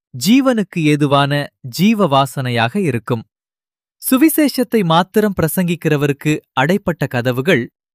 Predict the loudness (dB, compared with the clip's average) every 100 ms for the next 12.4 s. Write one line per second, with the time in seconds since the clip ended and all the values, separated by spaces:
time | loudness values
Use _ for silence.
0 | _ -8 0 2 4 2 2 2 2 2
1 | -2 -2 0 0 0 -2 0 0 0 -2
2 | -4 -6 -6 -2 -2 -4 -2 -2 -4 _
3 | _ _ _ _ _ _ _ -2 2 2
4 | 2 2 2 2 2 2 2 2 -2 -2
5 | -4 -2 -2 0 0 0 -2 0 -2 -4
6 | _ _ _ -10 2 4 4 0 -4 -6
7 | _ -2 0 4 4 2 0 2 0 0
8 | -4 -4 -4 0 -2 -4 -6 -2 0 0
9 | -6 _ _ _ _ _ _ -2 0 2
10 | 2 2 0 0 -4 0 0 0 0 0
11 | 0 -2 0 0 2 0 2 0 0 0
12 | -2 0 0 0